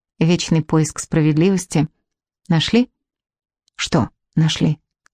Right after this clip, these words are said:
Справедливость. Хорошая ирония у вас. Это не ирония, это боль. У русской, советской, еврейской интеллигенции в России есть одна большая проблема. Это гордыня. И всё, что с ней не согласуется,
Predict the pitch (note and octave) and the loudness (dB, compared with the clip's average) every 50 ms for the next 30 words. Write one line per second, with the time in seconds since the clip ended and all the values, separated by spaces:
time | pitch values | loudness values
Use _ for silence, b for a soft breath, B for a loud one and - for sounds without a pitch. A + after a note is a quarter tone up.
0 | _ _ - - - - B3 B3+ C#4+ B3 G#3 C#3+ - - - - - _ _ _ | _ _ -20 -8 -2 0 2 2 4 4 2 2 -2 -6 -10 -14 -20 _ _ _
1 | _ _ _ _ _ _ _ _ _ _ _ _ _ - - A#3+ C#4 C4 - - | _ _ _ _ _ _ _ _ _ _ _ _ _ -4 0 0 2 2 0 2
2 | G3+ A3 A3+ A3 G#3 F3+ E3 D#3+ D#3+ E3 E3+ E3 E3 D#3 - - - _ _ _ | 2 2 2 2 2 2 2 2 2 2 0 0 0 -2 -4 -8 -14 _ _ _
3 | _ _ _ _ _ _ _ _ _ - F3+ F3+ - F3+ F#3+ F#3+ G3 G3+ F#3+ F3+ | _ _ _ _ _ _ _ _ _ -4 -2 0 4 4 4 6 4 4 4 2
4 | D#3 C3+ B2+ B2+ C#3+ - _ _ _ _ _ _ _ - - F3 - F3+ F#3 D#3+ | 2 2 0 0 -4 -6 _ _ _ _ _ _ _ -6 -6 -2 0 2 2 2
5 | D3+ C3+ - - _ _ _ _ _ _ _ B B B B B B B B B | 2 0 0 -4 _ _ _ _ _ _ _ B B B B B B B B B
6 | - F#3+ G#3+ C4 C4 - - F#3 F3 - F#3+ F#3+ G3 A3 A3 - - - E3 D#3 | 2 2 4 4 2 2 0 -2 0 2 2 2 2 2 0 -2 -2 0 2 2
7 | D3 - _ _ - E3+ D#3 F#3+ F3+ F3 G3 G3+ G3 - - - E3 E3 - - | 2 0 _ _ 0 2 4 4 4 4 4 2 2 0 0 0 0 0 2 2
8 | D#3+ E3+ E3 F#3 G3 F#3 F3+ - D#3+ D#3 D#3 D#3 E3 E3 - - A#3 A3 F#3+ D#3+ | 2 2 4 4 2 2 2 2 0 2 2 2 2 0 0 0 2 2 2 2
9 | C#3+ B B B B B B B B F3+ A3+ A3+ - - G3 F3+ F#3 A3+ A#3+ G#3+ | 0 B B B B B B B B 2 2 2 2 2 4 4 6 6 6 4
10 | G#3 G3+ G3+ - - - G#3 G#3 G3+ - F#3+ F#3+ F3 E3+ F#3 F#3+ F#3+ F3+ E3 D3 | 4 2 2 0 0 0 0 0 2 2 2 2 4 4 4 4 6 4 4 4
11 | B2+ D#3+ D3+ - _ _ _ _ _ _ _ _ - F3+ - D#3+ D3+ D3+ E3 D#3+ | 2 0 -4 -8 _ _ _ _ _ _ _ _ -6 -4 -2 0 2 2 2 2
12 | D#3+ D#3 D#3+ E3+ D#3 D3 C3+ A#2 F#2+ - _ _ _ _ _ _ _ _ _ _ | 2 2 2 2 2 2 2 0 -2 -6 _ _ _ _ _ _ _ _ _ _
13 | _ _ _ _ _ _ _ - A3 G#3 - - D4 - - F3+ E3 - F3+ F3+ | _ _ _ _ _ _ _ -2 -2 -2 0 0 -2 0 0 -2 0 2 4 4
14 | F3 E3+ D#3+ - - D#3 E3 E3 D#3+ - C4 C#4 C#4 C4 - - A#3+ A#3 A#3+ | 4 2 0 0 0 0 0 0 0 0 0 0 0 0 -2 -2 0 0 -2